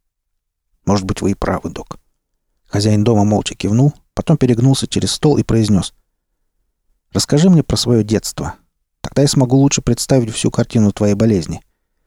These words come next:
Сензитивные периоды весьма важны для формирования личности. И... не лезьте ко мне в прошлое!» — гаркнул Зверь так громко и злобно, что доктор отшатнулся. «Ладно, ладно,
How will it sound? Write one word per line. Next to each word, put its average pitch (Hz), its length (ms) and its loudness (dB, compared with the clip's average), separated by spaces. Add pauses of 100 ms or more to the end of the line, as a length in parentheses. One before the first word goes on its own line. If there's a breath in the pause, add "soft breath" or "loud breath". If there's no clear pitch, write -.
(240)
Сензитивные 147 600 2
периоды 143 440 4
весьма 131 320 2
важны 123 320 2
для 98 120 -2
формирования 110 540 2
личности. - 540 -2
И... 113 100 -2
не 120 160 2
лезьте 143 320 4
ко - 80 0
мне 135 140 6
в - 80 -12
прошлое!» — 113 500 2 (200)
гаркнул 95 380 -4
Зверь 98 300 -4
так - 180 -10
громко 127 380 0 (160)
и - 60 -8
злобно, 123 400 0 (180)
что - 220 -4
доктор 98 300 -2
отшатнулся. 107 540 -2 (520)
«Ладно, 101 260 0
ладно, 113 300 -2